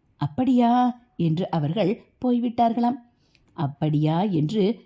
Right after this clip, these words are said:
பிள்ளையாரும் சிரித்து கொண்டாராம். உங்களுக்கே புரிந்திருக்கும். மறுநாள் அத்தனை கரும்பும் ஒரே கரிப்பாக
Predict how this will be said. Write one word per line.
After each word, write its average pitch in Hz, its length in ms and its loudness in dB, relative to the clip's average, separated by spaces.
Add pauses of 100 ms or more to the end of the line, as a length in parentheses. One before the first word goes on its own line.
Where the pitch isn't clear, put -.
(140)
பிள்ளையாரும் 202 640 0
சிரித்து 247 320 -2
கொண்டாராம். 240 540 0 (520)
உங்களுக்கே 226 460 -2
புரிந்திருக்கும். 240 640 -2 (480)
மறுநாள் 160 600 0 (240)
அத்தனை 202 640 -4
கரும்பும் 269 460 -2 (260)
ஒரே 196 360 -4 (160)
கரிப்பாக 160 720 -2